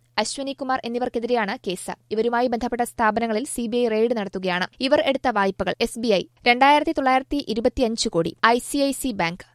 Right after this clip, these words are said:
ഏഴായിരത്തി എൺപത്തിയൊൻപത് കോടി, ഐ ഡി ബി ഐ മൂവായിരത്തി അറുന്നൂറ്റി മുപ്പത്തിനാല് കോടി, ബാങ്ക് ഓഫ് ബറോഡ ആയിരത്തി അറുന്നൂറ്റി പതിനാല് കോടി, ഇന്ത്യൻ ഓവർസീസ് ബാങ്ക് ആയിരത്തി ഇരുന്നൂറ്റി ഇരുപത്തിയെട്ട് കോടി.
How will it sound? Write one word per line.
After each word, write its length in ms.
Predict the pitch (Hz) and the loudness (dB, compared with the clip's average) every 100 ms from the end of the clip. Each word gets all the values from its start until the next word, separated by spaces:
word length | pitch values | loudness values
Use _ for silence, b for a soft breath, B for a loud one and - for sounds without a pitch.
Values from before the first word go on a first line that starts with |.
| _ - | _ -2
ഏഴായിരത്തി 540 | 226 233 247 247 - | 2 6 6 6 2
എൺപത്തിയൊൻപത് 760 | 277 226 240 - 247 226 240 233 | -2 0 -2 -2 -2 0 2 2
കോടി, 260 | 185 175 - - | 0 -2 -2 4
ഐ 140 | 233 254 | 6 6
ഡി 120 | 285 | 2
ബി 160 | 247 240 | -2 0
ഐ 140 | 175 - _ | 0 -2 _
മൂവായിരത്തി 540 | 220 240 254 262 269 285 | -4 2 4 4 2 0
അറുന്നൂറ്റി 360 | 226 233 233 | 0 0 -4
മുപ്പത്തിനാല് 560 | 254 208 233 233 214 214 | -6 -4 -6 -2 0 0
കോടി, 240 | 175 165 - _ | 0 -2 -4 _
ബാങ്ക് 320 | 202 233 254 285 | 4 6 6 0
ഓഫ് 160 | - | 0
ബറോഡ 260 | 226 202 185 - - | 2 2 2 -2 -2
ആയിരത്തി 400 | 202 226 240 - | 0 2 0 0
അറുന്നൂറ്റി 320 | 240 240 247 | -2 -2 -6
പതിനാല് 400 | - 208 214 220 208 170 165 - 247 277 302 285 254 - 247 196 180 180 - 208 226 233 262 233 240 247 226 233 - 254 240 | 0 2 2 0 0 -2 0 0 2 4 2 2 -2 -2 -2 0 0 -2 -2 0 2 2 -2 -4 -6 -4 -4 -4 -6 -2 -2
കോടി, 260 | 185 170 170 - | 0 0 -2 -2
ഇന്ത്യൻ 340 | 247 277 311 285 | -4 0 -2 2
ഓവർസീസ് 540 | 247 254 254 277 - | 2 2 -2 -6 -2
ബാങ്ക് 260 | 190 180 185 - - | -2 0 -4 -6 -2
ആയിരത്തി 360 | 214 233 233 | 0 0 0
ഇരുന്നൂറ്റി 300 | 240 233 233 | -4 -4 -4
ഇരുപത്തിയെട്ട് 500 | 226 240 240 226 - | -2 -2 0 -2 0
കോടി. 280 | 214 165 170 | 0 0 -2